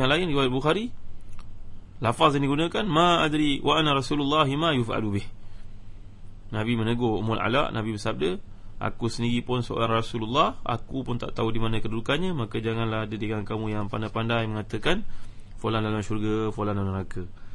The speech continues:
Jadi riwayat-riwayat ini, tuan-tuan, ataupun yang sama dengannya, boleh kita lihat dalam kitab-kitab tafsir berkaitan dengan peristiwa tersebut. Tapi tak dinafikan ada di kalangan para sahabat yang telah pun jelas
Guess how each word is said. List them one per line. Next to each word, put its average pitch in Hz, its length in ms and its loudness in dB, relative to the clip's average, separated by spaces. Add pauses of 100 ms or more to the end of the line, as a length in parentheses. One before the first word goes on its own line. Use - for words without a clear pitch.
(720)
Jadi 110 160 0
riwayat-riwayat 110 400 2
ini, 123 80 2
tuan-tuan, 160 480 2 (1300)
ataupun 110 400 0
yang 107 160 2
sama 123 240 4
dengannya, 135 400 2 (400)
boleh 113 160 2
kita 107 160 0
lihat 113 240 2
dalam 107 160 -2
kitab-kitab 98 400 -4
tafsir 101 400 -2
berkaitan 104 400 0
dengan 127 320 2
peristiwa 110 400 0
tersebut. 98 400 -2 (1400)
Tapi 208 240 2
tak 185 160 0
dinafikan 175 480 2
ada 170 80 2
di 143 160 2
kalangan 139 400 4
para 120 160 2
sahabat 117 480 2
yang 113 200 2
telah 113 280 0
pun 143 240 -2
jelas 123 480 0